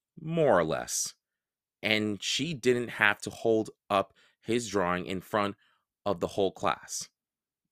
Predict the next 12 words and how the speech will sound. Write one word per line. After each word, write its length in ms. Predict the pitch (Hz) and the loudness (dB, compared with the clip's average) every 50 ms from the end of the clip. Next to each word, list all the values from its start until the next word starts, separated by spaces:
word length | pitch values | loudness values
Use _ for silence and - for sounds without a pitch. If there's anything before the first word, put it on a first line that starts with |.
| _ - | _ -2
After 300 | 90 90 90 - 90 90 | -2 -2 0 -2 -2 4
that, 320 | 107 123 147 170 - - _ _ _ _ _ _ _ _ _ _ _ | 4 4 4 4 0 -4 _ _ _ _ _ _ _ _ _ _ _
the 80 | - 104 | -10 -10
kids 320 | - - - 160 160 139 | -2 0 0 0 0 0
wouldn't 220 | 139 139 135 131 123 | -2 -2 -2 -2 -4
stop 340 | - - 123 113 110 101 90 | 2 4 4 4 4 2 0
bothering 440 | 95 92 82 82 82 76 65 64 | 0 0 0 0 -2 -4 -8 -8
him. 240 | 67 69 64 62 - _ _ _ _ _ _ _ _ _ _ _ _ _ _ _ _ _ | -10 -12 -14 -14 -16 _ _ _ _ _ _ _ _ _ _ _ _ _ _ _ _ _
Before 360 | - 85 - - 131 135 147 143 | -10 -10 -4 0 2 2 4 2
he 160 | 156 160 151 | 2 0 0
knew 240 | 135 110 98 90 90 | 2 2 2 2 2
it, 180 | 87 - - | 0 -2 -6